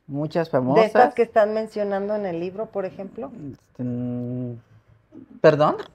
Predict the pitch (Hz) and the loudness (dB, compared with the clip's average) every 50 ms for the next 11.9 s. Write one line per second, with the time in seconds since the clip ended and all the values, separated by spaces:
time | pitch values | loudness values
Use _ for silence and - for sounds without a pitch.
0 | - - 180 202 208 214 226 - 262 240 254 285 302 294 311 285 - 269 233 208 | -8 -2 4 6 6 6 8 8 8 8 10 8 8 8 6 2 4 2 2 4
1 | 214 240 240 240 - 254 262 262 254 226 202 196 208 208 175 165 165 165 170 175 | 6 4 4 4 4 2 2 4 4 2 2 6 8 10 10 10 10 10 10 12
2 | 180 185 196 277 370 370 - - 180 214 208 208 214 226 233 - 294 285 285 - | 12 12 12 10 6 0 -6 -2 2 4 6 8 8 6 6 6 6 6 4 2
3 | 247 233 - - 226 226 233 240 240 233 233 220 214 214 208 208 208 208 220 214 | -4 -2 2 2 2 4 4 2 0 0 -2 -2 0 0 0 0 2 0 -2 0
4 | 208 185 165 165 170 185 190 185 175 175 185 196 185 196 196 180 156 151 147 151 | 0 0 -2 0 -2 -2 0 4 4 6 8 8 6 8 8 6 6 6 6 4
5 | 202 196 196 196 185 156 - - 151 143 139 135 135 131 127 123 117 113 107 104 | 4 6 4 2 2 2 0 0 -2 -2 -4 -4 -4 -4 -4 -4 -6 -8 -10 -10
6 | - _ _ - - 117 - - 123 - - _ _ _ _ _ _ _ _ _ | -14 _ _ -14 -14 -14 -14 -16 -18 -18 -18 _ _ _ _ _ _ _ _ _
7 | _ _ _ _ _ _ _ - - 131 127 123 - 139 135 135 139 143 139 - | _ _ _ _ _ _ _ -6 -2 -2 -2 -2 -2 -4 -2 -2 -2 -4 -4 0
8 | - 151 139 139 147 165 160 - - 165 156 160 - 156 135 127 131 131 135 139 | 0 0 2 2 -2 -2 -4 -2 -2 -4 -4 -4 -6 -6 -4 -4 -2 -4 -2 0
9 | 143 143 143 156 175 208 - _ _ _ _ _ _ _ _ _ _ _ _ _ | 2 2 2 0 -2 -6 -14 _ _ _ _ _ _ _ _ _ _ _ _ _
10 | _ _ _ _ _ - - - 123 117 - - - 135 127 131 135 135 139 135 | _ _ _ _ _ -6 -2 -2 -2 -2 -4 -6 -8 -6 -4 -4 -4 -4 -4 -4
11 | 143 143 139 143 139 - 190 151 143 139 139 - 220 320 330 - _ _ | -4 -4 -4 -4 -2 0 2 2 2 2 2 0 -2 -4 -6 -12 _ _